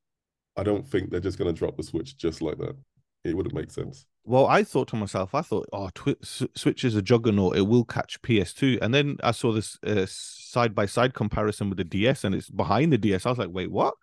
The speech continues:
Speaker 2: And I thought, "How is it behind the D S?" And then I was like, "Ooh, it's cutting fine, you know, it is cutting fine to this new one." Um,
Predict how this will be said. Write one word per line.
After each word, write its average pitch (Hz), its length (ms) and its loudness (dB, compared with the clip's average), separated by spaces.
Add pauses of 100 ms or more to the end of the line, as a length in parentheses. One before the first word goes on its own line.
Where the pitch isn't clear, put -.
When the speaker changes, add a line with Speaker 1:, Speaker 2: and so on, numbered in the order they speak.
(640)
Speaker 2:
And 123 140 2
I 131 60 4
thought, 123 240 2 (120)
"How 139 180 2
is 185 100 -2
it 139 80 -6
behind 117 300 -4
the 104 60 -6
D 101 220 -4
S?" 165 260 -8 (100)
And 107 140 -4
then 113 100 0
I 110 60 4
was 104 100 0
like, 101 200 2
"Ooh, 120 360 6 (640)
it's - 100 -20
cutting 139 360 -2
fine, 170 520 6
you 156 100 6
know, 139 300 8
it 135 220 4
is 147 140 2
cutting 156 380 -4 (240)
fine 170 520 2 (280)
to 135 100 -6
this 131 220 -2
new 135 240 0
one." 107 300 -4 (120)
Um, 110 580 0